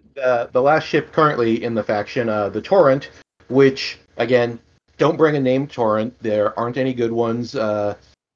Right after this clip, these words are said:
if you're choosing to bring a named Torrent, you had better have some mad scientist, amazing combo no one's ever seen,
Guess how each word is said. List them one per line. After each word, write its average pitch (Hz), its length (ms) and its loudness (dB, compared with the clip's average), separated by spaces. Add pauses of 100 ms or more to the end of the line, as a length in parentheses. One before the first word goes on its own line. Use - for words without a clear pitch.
(180)
if 107 360 -2
you're 101 380 -2
choosing 147 460 -2
to 127 80 -2
bring 127 160 2
a 120 40 0
named 117 360 -2
Torrent, 110 460 -2
you 107 300 -4
had 101 420 -6
better 113 260 2
have 110 240 0
some 117 360 -2
mad 117 360 0
scientist, 113 720 -4
amazing 113 560 -4
combo 113 380 0
no 113 160 0
one's 110 160 -2
ever 104 180 -4
seen, 156 420 -2